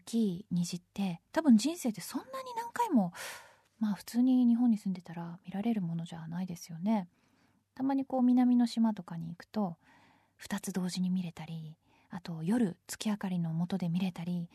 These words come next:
そういうこともあるようですが、私たち普段日本に暮らしている私たちからすると結構レアなものなので、だからこそみんなすごく嬉しくなっちゃったり、あの、誰かに教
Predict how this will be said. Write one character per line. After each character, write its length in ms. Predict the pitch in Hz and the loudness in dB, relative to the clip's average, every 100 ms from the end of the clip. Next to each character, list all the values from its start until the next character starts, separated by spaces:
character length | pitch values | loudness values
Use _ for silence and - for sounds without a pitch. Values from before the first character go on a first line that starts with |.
| _ _ | _ _
そ 160 | - | 0
う 20 | 220 | 2
い 200 | 240 233 | 4 2
う 80 | - | -2
こ 140 | - 226 | -8 -2
と 100 | 302 | 4
も 160 | 220 | 6
あ 60 | 214 | 6
る 80 | 208 | 4
よ 100 | 202 | 2
う 40 | |
で 100 | 190 | -2
す 120 | - | -6
が、 300 | 190 196 180 - - _ | -4 -4 -4 -10 -20 _
私 240 | 233 359 381 | -10 -8 -6
た 120 | 285 | -6
ち 280 | 220 196 202 | -2 -2 -2
普 120 | - | -4
段 300 | 220 185 170 | -2 -2 -2
日 100 | 175 | 0
本 140 | 196 | 0
に 80 | 180 | 0
暮 140 | 175 170 | -4 -10
ら 40 | |
し 60 | - | -8
て 80 | |
い 40 | 180 | -8
る 200 | 170 175 - - _ | -8 -10 -18 -20 _
私 220 | - - | -12 -10
た 80 | 185 | -10
ち 140 | - | -12
か 100 | - | -10
ら 160 | 170 165 | -10 -10
す 140 | - | -8
る 100 | 175 | -8
と 400 | - 403 415 175 - _ - | -4 -2 -2 -2 -8 _ -10
結 160 | 415 | -8
構 160 | - 160 | -2 0
レ 160 | 202 220 | 2 2
ア 80 | |
な 140 | 165 151 | 0 -4
も 120 | 156 | -4
の 120 | 165 | -2
な 120 | 165 | -4
の 120 | 156 160 | -4 -10
で、 160 | 175 - | -10 -10
だ 80 | |
か 140 | 277 403 | -4 -4
ら 60 | |
こ 120 | - 262 | -2 -4
そ 160 | 226 | 0
み 140 | 190 180 | 2 2
ん 80 | |
な 160 | 175 175 - - - _ | 0 -4 -10 -20 -20 _
す 160 | - 196 | -4 0
ご 100 | 202 | 2
く 140 | 175 | 2
嬉 200 | 175 190 | 0 0
し 60 | - | -2
く 80 | |
な 120 | 165 160 | -6 -6
っ 20 | |
ち 80 | 175 | -10
ゃ 40 | |
っ 20 | |
た 120 | - 175 | -12 -4
り、 300 | 208 196 175 _ _ _ _ _ | -2 -2 -6 _ _ _ _ _
あ 60 | 180 | -6
の、 400 | 165 160 160 165 - - _ _ _ _ - | -6 -6 -8 -12 -18 -20 _ _ _ _ -2
誰 180 | 196 202 | 2 2
か 120 | |
に 60 | |
教 60 | 165 | 0